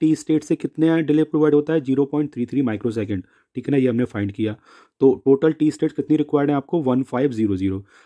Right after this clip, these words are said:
अब वन फ़ाइव ज़ीरो ज़ीरो के according आपको काउंट की वैल्यू फाइंड करनी है। तो देखिए यहाँ पे वही सेम प्रोग्राम जो मैंने यहाँ पे बताया आपको,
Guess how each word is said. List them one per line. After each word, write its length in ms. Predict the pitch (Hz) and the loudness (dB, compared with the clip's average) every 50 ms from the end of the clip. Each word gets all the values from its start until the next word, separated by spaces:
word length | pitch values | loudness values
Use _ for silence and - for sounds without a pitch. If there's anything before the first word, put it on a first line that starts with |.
| _ - | _ -2
अब 120 | 117 117 | -2 2
वन 180 | 113 131 139 143 | 2 2 2 2
फ़ाइव 200 | - 151 160 147 | 0 0 0 0
ज़ीरो 200 | 139 147 151 147 | 0 -2 -2 -2
ज़ीरो 200 | 147 151 160 151 | -2 -2 -4 -2
के 120 | - 151 | -2 -4
according 360 | 139 - 135 127 127 143 151 - - | -2 0 0 0 0 -2 -4 -4 -4
आपको 320 | 120 120 123 - - - 170 | -4 -4 -4 -4 -6 -8 -8
काउंट 260 | - - 120 120 120 | -6 -4 -6 -6 -4
की 80 | - 127 | -2 0
वैल्यू 200 | 120 117 135 165 | 2 2 2 2
फाइंड 240 | - 120 104 101 95 | 0 -2 -4 -2 -2
करनी 260 | - 98 95 95 95 | -4 -4 -2 -4 -4
है। 120 | 95 98 - _ _ - - - _ _ | -6 -8 -12 _ _ -20 -20 -20 _ _
तो 60 | 151 | 2
देखिए 180 | 151 165 160 180 | 2 4 2 2
यहाँ 120 | 170 156 | 0 0
पे 200 | 151 - 175 185 - - | 0 0 -2 -2 -2 -4
वही 320 | 120 117 131 139 139 170 170 | 0 2 4 4 4 2 0
सेम 280 | - - 143 151 156 | 0 0 0 0 0
प्रोग्राम 400 | 147 - 147 135 131 147 147 147 | 2 0 -2 0 0 -2 -2 -2
जो 100 | 139 151 | -2 -2
मैंने 180 | 139 139 139 143 | -2 -2 -2 -2
यहाँ 180 | 131 120 110 110 | -2 -2 -2 -4
पे 100 | - 143 | -4 -4
बताया 380 | 123 117 101 110 110 120 123 113 | -4 -4 -6 -6 -4 -4 -4 -6
आपको, 220 | 101 - - 156 | -8 -8 -8 -10